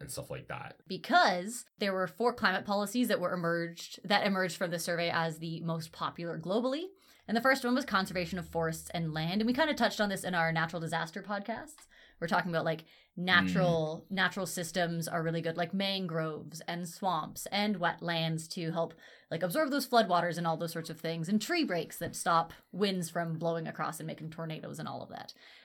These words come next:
Speaker 2: Um, but, and that had fifty-four percent public support.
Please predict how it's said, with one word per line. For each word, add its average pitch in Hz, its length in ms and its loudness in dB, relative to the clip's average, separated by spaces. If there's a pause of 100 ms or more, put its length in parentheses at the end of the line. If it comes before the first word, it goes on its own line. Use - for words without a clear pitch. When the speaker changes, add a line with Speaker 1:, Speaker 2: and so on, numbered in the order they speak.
(100)
Speaker 2:
Um, 160 400 -2 (120)
but, - 300 -2
and 202 120 0
that 220 100 8
had 190 200 0
fifty-four 269 460 4
percent 165 360 -4
public - 280 -6
support. - 420 -10